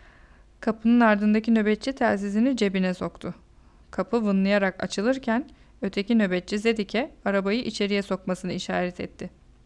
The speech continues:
Zedik burnundan soluyordu. Ceketinin altında göğüs kasları gerildi. Birden uzanıp Regina Rossini'ye şiddetli bir tokat indirdi. Kız darbenin şiddetiyle koltuğuna gömüldü. Zedik'in gözlerinde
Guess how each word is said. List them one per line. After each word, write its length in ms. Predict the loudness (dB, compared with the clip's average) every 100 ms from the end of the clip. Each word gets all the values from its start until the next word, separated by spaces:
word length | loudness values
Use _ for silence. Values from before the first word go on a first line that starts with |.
| _ -20 -20 -20 -20 _
Zedik 420 | -6 -2 -2 -4 -2
burnundan 440 | 0 2 0 0
soluyordu. 640 | -2 -6 -4 -4 -4 -6 -10 -20 -20 -10
Ceketinin 520 | -6 -6 -2 0 2
altında 480 | 2 0 -2 -2 -2
göğüs 320 | -2 -2 -4
kasları 400 | -6 -6 -6 -4
gerildi. 480 | -4 -4 -6 -8 -12 -14 -20 -20 -20 -20 -6
Birden 360 | -2 2 2 0
uzanıp 420 | 0 0 0 -2 -4 -4
Regina 440 | -2 0 2 2
Rossini'ye 520 | 0 -2 2 2 2
şiddetli 560 | -2 -4 -2 -2 0 0
bir 100 | 0
tokat 380 | -2 -2 -2 -2
indirdi. 400 | -4 -4 -6 -12 -14 -20 -20 -20 -20 -20 -20 -20 -6
Kız 240 | -4 0
darbenin 440 | 0 0 0 0
şiddetiyle 640 | -2 -4 -4 -2 -2 -2 -2
koltuğuna 460 | -2 -2 -2 -2 0
gömüldü. 500 | 0 -2 -4 -6 -8 -14 _ -20 -20 -10
Zedik'in 540 | 0 0 0 0 0 2
gözlerinde 680 | 2 2 0 0 -2 -2